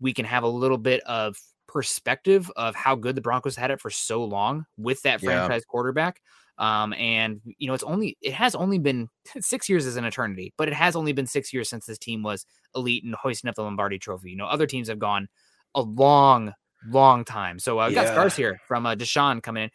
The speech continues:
Speaker 1: What do you guys think of Mike LaFleur for offensive coordinator for the Jets? He was calling great plays the other night. Um,
Speaker 2: I love it. I think it's a
Speaker 1: Yeah.
Speaker 2: great question, uh,
Speaker 1: Yeah.
Speaker 2: Deshaun. I absolutely, you, this is why Broncos country is the most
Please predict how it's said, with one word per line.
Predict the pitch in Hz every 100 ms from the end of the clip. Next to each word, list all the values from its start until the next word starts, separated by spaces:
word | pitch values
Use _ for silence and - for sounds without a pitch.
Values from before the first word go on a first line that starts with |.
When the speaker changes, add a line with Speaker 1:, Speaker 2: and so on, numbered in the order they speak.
| _ _ -
Speaker 1:
What | 196
do |
you | 262
guys | 233
think | - 170
of | 170
Mike | 120 120
LaFleur | 143 - 120 131
for | 113
offensive | 107 - - 135
coordinator | 156 139 107 95
for | 92
the | 120
Jets? | 123 143 120 - _ _
He | -
was | 113
calling | - 127 117
great | 117 110
plays | 127 123 107
the |
other | 101 92
night. | 92 95 _ _ _ - - _
Um, | 113 123 127 127 120 _ _ -
Speaker 2:
I | 123
love | 151 117 143
it. | 113 92
I | 113
think | 131 156
it's | 139 135
a |
Speaker 1:
Yeah. | - 175
Speaker 2:
great | 127 135
question, | - 117 123 123 147 147 151 -
uh, | 120 120 117
Speaker 1:
Yeah. | 123
Speaker 2:
Deshaun. | - 135 139 135
I | 110
absolutely, | 113 120 139 110
you, | 101 120 101 -
this | 104 127 135
is |
why | 180 151
Broncos | 127 131 135 -
country | 127 127
is | 123 101
the | 117 131
most | 127 131 123